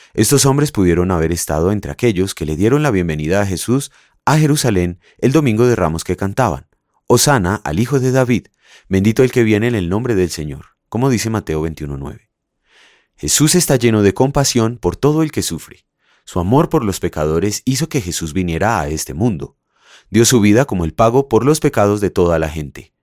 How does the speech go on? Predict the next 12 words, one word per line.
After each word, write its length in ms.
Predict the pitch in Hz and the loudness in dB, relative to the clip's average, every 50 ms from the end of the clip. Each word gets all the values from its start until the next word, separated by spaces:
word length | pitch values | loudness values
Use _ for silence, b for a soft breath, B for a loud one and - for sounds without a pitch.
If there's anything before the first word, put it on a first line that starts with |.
| _ b b b b b | _ b b b b b
Fue 160 | b - 123 | b 0 2
su 140 | - 175 160 | 2 2 0
compasión 580 | - 160 156 135 - 82 82 - 113 135 165 143 | 0 0 0 0 -2 -2 -2 0 0 0 0 0
lo 120 | 87 - | -2 -4
que 120 | - - | -4 -6
hizo 220 | 67 69 69 - 90 | -6 -6 -6 -8 -8
que 120 | - 92 | -6 -6
siguiera 360 | 87 - 78 - 87 85 87 | -6 -6 -4 -2 -2 0 0
el 80 | 95 98 | -2 -2
camino 320 | - 80 78 90 101 117 | -4 -4 -4 -4 -2 -2
a 60 | 127 131 | -2 -2
Jerusalén. 600 | 107 82 87 85 - 107 123 127 98 73 - | -4 -6 -6 -6 -4 -2 -2 -2 -4 -4 -8